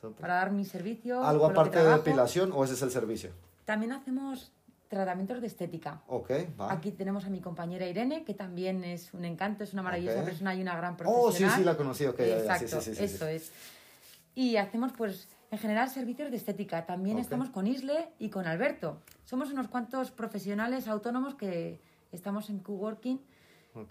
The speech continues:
Speaker 2: Y, bueno, si queréis saber más, que tampoco me puedo expandir aquí todo lo que quisiera,
Speaker 1: Ok.
Speaker 2: pero bueno, si
Speaker 1: Bueno,
Speaker 2: queréis
Speaker 1: que
Speaker 2: saber
Speaker 1: vengan y
Speaker 2: más,
Speaker 1: pregunten.
Speaker 2: exacto.
Speaker 1: Ok, va, súper.
Speaker 2: Estamos a, a
Speaker 1: ¿Contigo
Speaker 2: vuestra
Speaker 1: o en el
Speaker 2: disposición.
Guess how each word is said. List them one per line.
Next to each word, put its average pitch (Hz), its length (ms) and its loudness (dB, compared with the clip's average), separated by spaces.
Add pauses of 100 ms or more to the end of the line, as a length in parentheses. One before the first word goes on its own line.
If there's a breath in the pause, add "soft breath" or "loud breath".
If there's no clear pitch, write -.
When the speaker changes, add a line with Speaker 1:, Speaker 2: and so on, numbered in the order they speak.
Speaker 2:
Y, 202 220 -2
bueno, 147 180 -6
si 165 120 -12
queréis 165 260 -4
saber 175 220 -4
más, 202 200 -2
que 175 100 -12
tampoco 170 320 -6
me 185 140 -2
puedo 190 160 0
expandir 185 460 -2
aquí 180 200 -2
todo 196 160 0
lo 196 140 2
que 196 100 -4
quisiera, 233 520 4
Speaker 1:
Ok. 254 60 2
Speaker 2:
pero 180 160 0
bueno, 165 160 -2
si - 80 -16
Speaker 1:
Bueno, 160 240 8
Speaker 2:
queréis - 40 4
Speaker 1:
que 160 60 12
Speaker 2:
saber 151 160 12
Speaker 1:
vengan 185 160 8
y 214 40 8
Speaker 2:
más, 214 100 8
Speaker 1:
pregunten. 139 460 6
Speaker 2:
exacto. 175 560 0
Speaker 1:
Ok, 95 180 2
va, 80 160 -6
súper. 165 240 -6
Speaker 2:
Estamos 202 340 0
a, 175 560 0
a - 60 -16
Speaker 1:
¿Contigo 156 420 6
Speaker 2:
vuestra - 0 -
Speaker 1:
o 175 180 10
en 135 60 4
el 127 80 2
Speaker 2:
disposición. - 40 -4